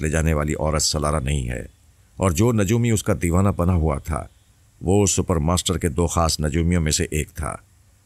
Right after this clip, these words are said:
उस नुमाइंदे के सामने बैठी हुई ऐनक वाली सलारा ने कहा, "तुम गैर ज़रूरी गुफ्तगू कर रहे हो, काम की बात करो।" "काम की बात तुम्हारे भाई जॉर्ज फ्रीमैन के साथ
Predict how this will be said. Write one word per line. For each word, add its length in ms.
उस 220
नुमाइंदे 380
के 100
सामने 340
बैठी 320
हुई 260
ऐनक 260
वाली 200
सलारा 380
ने 100
कहा, 440
"तुम 200
गैर 240
ज़रूरी 300
गुफ्तगू 360
कर 160
रहे 160
हो, 200
काम 160
की 120
बात 200
करो।" 260
"काम 280
की 160
बात 320
तुम्हारे 300
भाई 320
जॉर्ज 340
फ्रीमैन 400
के 100
साथ 200